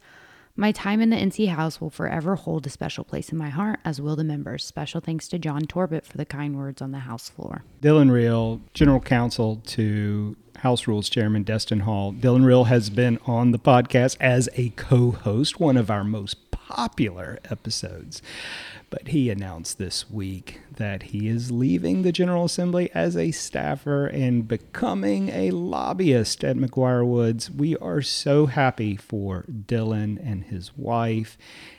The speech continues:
Speaker 2: and their soon-to-be
Speaker 1: Daughter.
Speaker 2: daughter. And so this is great news, and we just really appreciate Dylan, all the work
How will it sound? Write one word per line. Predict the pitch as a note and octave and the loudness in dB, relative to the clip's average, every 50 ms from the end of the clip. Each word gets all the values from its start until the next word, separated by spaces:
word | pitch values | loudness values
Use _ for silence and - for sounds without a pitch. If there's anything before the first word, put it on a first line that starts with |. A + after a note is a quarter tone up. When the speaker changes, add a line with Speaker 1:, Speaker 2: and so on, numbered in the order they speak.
| _ - | _ -4
Speaker 2:
and | - D3+ D#3 D#3 C#3+ | 0 2 4 4 6
their | C#3 C3+ B2+ B2 | 6 6 6 4
soon-to-be | A#2 - - - - A#3 C4 E4+ F#4 F#4+ F4+ D#4+ A#3 - - E3 C3 A2 B2 A2+ G#2+ G2 G2 G2 G2 F2+ - - | 2 0 -4 4 6 8 8 10 8 8 10 10 10 10 8 2 2 2 0 0 0 -2 -4 -4 -6 -8 -10 -6
Speaker 1:
Daughter. | - F3+ D#3+ E3 - - - E3+ D3+ | -4 -2 -2 -2 -4 -6 -6 -6 0
Speaker 2:
daughter. | C#3+ C#3+ D3 D3 A#3 C#4+ D#4 C#4 E3+ A2+ G2+ F2 - - - - | 4 6 6 6 6 4 4 4 4 2 2 -4 -8 -12 -10 -8
And | C#4 F#3 C#3 C3+ C3+ C3 B2+ B2+ B2 B2 B2 - | -4 0 2 2 4 4 4 4 4 4 2 2
so | - - C3+ B2 | 0 0 2 4
this | B2+ D3+ D3+ - | 4 2 2 2
is | D3+ C#3 C3+ | -2 -2 -2
great | - C3 B2 A#2 A2+ A2 A2 | 0 2 2 4 2 2 0
news, | A#2 A#2 A2+ A2+ A2 G#2+ A2 A2 G#2 - | 0 2 2 0 0 0 0 -2 -2 -2
and | A2 G#2 G2+ G2+ - _ _ _ - | -2 -2 -2 -6 -10 _ _ _ 0
we | D3+ E3+ F#3 | 2 4 4
just | C#3+ A2 F#2 G#2+ | 6 4 2 2
really | A2+ A2+ A2 G#2+ G2+ | 0 0 0 0 -2
appreciate | F#2+ - - - A2 G#2 - - - G#2 G#2 G2+ G2+ A2 A2+ | -6 -8 -4 -2 -2 0 0 -2 -4 -4 -4 -4 -6 -6 -6
Dylan, | A#2 A2 A2 G#2+ G#2+ G#2 - - | -4 -2 -2 -2 -4 -6 -2 0
all | C#3+ C#3+ C#3+ C#3+ | 2 2 2 2
the | A#2+ G#2 G2+ | 0 0 -2
work | G2 F#2+ G2+ G#2+ A2 G#2+ G#2+ G2+ - - - | -2 -2 -2 0 2 2 0 0 -2 -6 -14